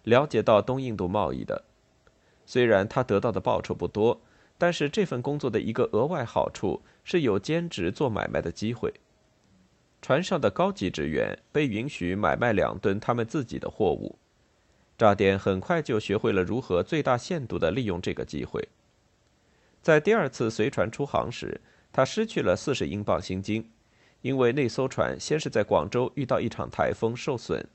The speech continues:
然后又受到一艘法国军舰的袭击，之后他成了战俘。那艘船和船上的官货全都丢了，然而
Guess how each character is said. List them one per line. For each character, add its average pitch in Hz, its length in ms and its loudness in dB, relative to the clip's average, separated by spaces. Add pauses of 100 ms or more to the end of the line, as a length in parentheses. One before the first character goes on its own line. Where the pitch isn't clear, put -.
(520)
然 151 200 6
后 180 300 2
又 160 140 2
受 143 200 0
到 123 140 4
一 92 80 0
艘 120 180 -2
法 90 220 4
国 90 160 2
军 131 240 -6
舰 143 160 -4
的 82 100 -6
袭 - 200 -8
击， 78 280 -8 (520)
之 107 120 2
后 98 320 4 (140)
他 127 140 2
成 - 180 -2
了 92 80 0
战 117 260 0
俘。 - 340 -10 (640)
那 185 160 4
艘 180 180 0
船 131 240 2
和 117 240 2
船 117 240 0
上 139 120 -4
的 107 100 -2
官 139 280 -2
货 104 360 2
全 - 220 -2
都 90 120 -2
丢 101 280 0
了， - 200 -4 (720)
然 139 180 6
而 117 240 6